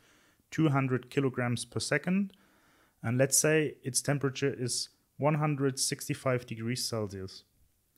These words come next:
and the pressure is one point two bar. Now run a simulation. And as you can see, the macro works.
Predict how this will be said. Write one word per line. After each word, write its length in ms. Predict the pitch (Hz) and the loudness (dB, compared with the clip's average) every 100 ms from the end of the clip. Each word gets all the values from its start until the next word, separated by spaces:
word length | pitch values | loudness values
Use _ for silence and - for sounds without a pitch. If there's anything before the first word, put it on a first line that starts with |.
| - | -6
and 200 | 120 117 | -4 -2
the 60 | |
pressure 380 | 113 135 135 143 | -2 0 2 2
is 260 | 113 123 - - | 0 -6 -8 -14
one 320 | 151 127 143 | -6 -2 -2
point 380 | 135 139 131 131 | -2 0 0 -2
two 160 | - 123 | -6 -6
bar. 280 | 107 95 92 - _ _ _ _ _ _ _ _ - | -4 -6 -8 -12 _ _ _ _ _ _ _ _ 0
Now 440 | 151 165 190 - - | 4 6 4 0 0
run 240 | 139 143 | 4 4
a 40 | |
simulation. 840 | 147 139 135 135 120 110 - 101 104 _ _ - - _ _ _ _ _ _ _ _ _ _ _ _ _ _ _ _ _ _ _ _ | 4 2 4 4 4 0 -2 -8 -12 _ _ -20 -20 _ _ _ _ _ _ _ _ _ _ _ _ _ _ _ _ _ _ _ _
And 120 | - 139 | -2 2
as 200 | 139 143 | 2 0
you 60 | |
can 180 | - 123 | 0 0
see, 400 | - - 185 226 | 0 0 2 0
the 160 | 269 127 | -2 0
macro 380 | 123 131 - | 0 0 0
works. 520 | 147 117 104 104 - | 0 0 -2 -4 -10